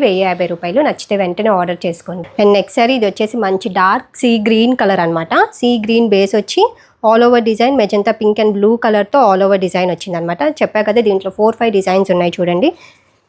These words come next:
So ఎవరైతే నన్ను అంటే పర్టికులర్గా ఏ డిజైన్ అయితే అడిగారో ఆ డిజైన్స్ and ఆ కలర్స్లో చేపించిన శారీస్ అనమాట, ఆర్డర్ ఇచ్చి చేపించిన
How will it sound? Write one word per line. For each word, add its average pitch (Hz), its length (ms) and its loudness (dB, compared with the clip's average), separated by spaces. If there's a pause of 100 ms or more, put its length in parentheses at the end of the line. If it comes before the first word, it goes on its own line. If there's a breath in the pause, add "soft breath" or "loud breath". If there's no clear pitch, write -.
(140)
So 214 100 2 (500)
ఎవరైతే 254 540 2
నన్ను 214 180 4 (140)
అంటే 196 160 -2 (440 loud breath)
పర్టికులర్గా 240 480 0 (140)
ఏ 214 40 6 (120)
డిజైన్ 240 340 2
అయితే 233 160 -2 (100)
అడిగారో 202 400 0 (320)
ఆ - 20 4 (120)
డిజైన్స్ 220 360 0
and 214 160 -2
ఆ 185 40 2 (100)
కలర్స్లో 214 400 0 (120)
చేపించిన 185 520 0
శారీస్ 196 360 -2
అనమాట, 175 280 -6 (360)
ఆర్డర్ 208 260 2
ఇచ్చి 208 180 -10
చేపించిన 180 360 -2